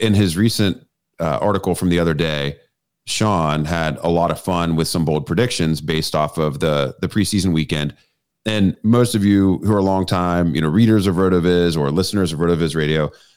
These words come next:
know that, you know, we're not really big on all the, the bold prediction, hot take stuff. Um, but it is fun when Sean occasionally puts himself into that mindset,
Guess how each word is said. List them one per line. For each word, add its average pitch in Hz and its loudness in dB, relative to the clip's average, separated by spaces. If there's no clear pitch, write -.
know 123 4
that, 101 2
you 113 0
know, 104 0
we're 98 -2
not 117 -2
really 110 2
big 101 0
on 104 -2
all 101 0
the, 95 2
the 107 -4
bold 95 -4
prediction, 98 -4
hot 92 -2
take 92 -6
stuff. 95 -4
Um, 85 -2
but 113 0
it 117 4
is 127 2
fun 98 -2
when 85 0
Sean 90 -2
occasionally 85 -2
puts 107 -4
himself 95 -2
into 92 -2
that 85 -4
mindset, 82 -2